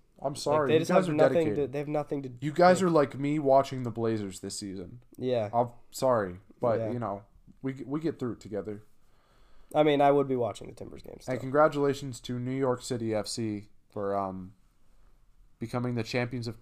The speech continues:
Speaker 1: the true champions of concacaf.
Speaker 2: Yeah. See,
Speaker 1: Congratulations.
Speaker 2: honestly,
Speaker 1: You are
Speaker 2: though,
Speaker 1: the true conquerors of the region.
Speaker 2: hot take. Don't
Speaker 1: I'm s-
Speaker 2: care.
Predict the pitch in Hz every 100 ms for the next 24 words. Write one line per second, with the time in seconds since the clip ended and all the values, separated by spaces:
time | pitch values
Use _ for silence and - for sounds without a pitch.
0 | - 131 - 160 160 156 - 139 135 139
1 | 123 113 131 113 113 101 110 98 117 131
2 | 143 117 - - - _ - - 156 143
3 | 135 131 127 123 110 - 110 104 - -
4 | - - 139 170 180 160 156 147 - 151
5 | 143 143 127 - 117 _ - 135 135 135
6 | 131 117 120 120 113 113 104 98 92 107
7 | _ _ _ _ _ - 147 175 - 143
8 | 208 - - - 160 - 170 117